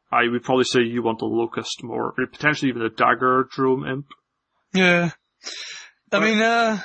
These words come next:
Speaker 2: are, we, are we comparing these cards against each other? See, like, what, which one's the best out of the pack, or are we just, um,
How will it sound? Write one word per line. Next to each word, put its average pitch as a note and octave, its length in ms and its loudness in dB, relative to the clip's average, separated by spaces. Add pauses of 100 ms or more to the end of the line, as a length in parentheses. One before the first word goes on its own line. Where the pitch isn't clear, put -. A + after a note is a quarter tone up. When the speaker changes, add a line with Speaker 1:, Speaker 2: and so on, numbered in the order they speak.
Speaker 2:
are, G#3 100 2
we, A#3 60 2
are B3+ 160 2
we A#3+ 80 2
comparing C4+ 500 0
these B3 160 2
cards A#3+ 360 0
against A#3+ 320 -2
each F#3+ 180 -2
other? D3 380 -4
See, - 180 2
like, F3+ 180 2
what, E3+ 240 -4
which - 200 0
one's E3 160 4
the E3+ 60 -2
best F#3 260 0
out F#3+ 60 4
of - 20 -6
the G3 120 -2
pack, G3 360 2
or D#3+ 80 4
are - 20 0
we D3+ 140 0
just, - 340 2
um, D3+ 400 2